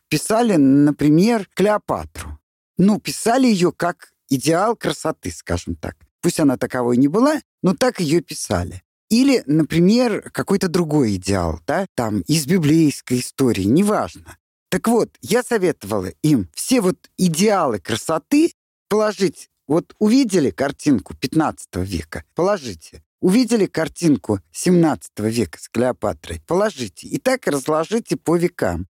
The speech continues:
И тогда вы сможете очень быстро понять, как менялся идеал красоты. Так вот, я хочу сказать, что эту работу за моих учеников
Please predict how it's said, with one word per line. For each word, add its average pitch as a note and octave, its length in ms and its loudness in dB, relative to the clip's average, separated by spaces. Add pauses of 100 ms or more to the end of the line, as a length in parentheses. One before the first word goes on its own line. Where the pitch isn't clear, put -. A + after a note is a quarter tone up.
И C#3+ 80 -2
тогда F3+ 400 -2
вы A#3+ 380 2
сможете D#3+ 840 0
очень F3+ 420 0
быстро F3 460 0
понять, G#3 520 0
как - 280 -4
менялся F3+ 560 0
идеал D#3 280 -2
красоты. - 680 -8 (340)
Так - 160 -2
вот, B3+ 160 0
я G#3+ 80 2
хочу F#3+ 300 -6
сказать, E3+ 440 -2
что - 340 -2
эту G3+ 280 0
работу D#3 800 -2
за E3+ 280 0
моих D3+ 320 0
учеников C3+ 680 0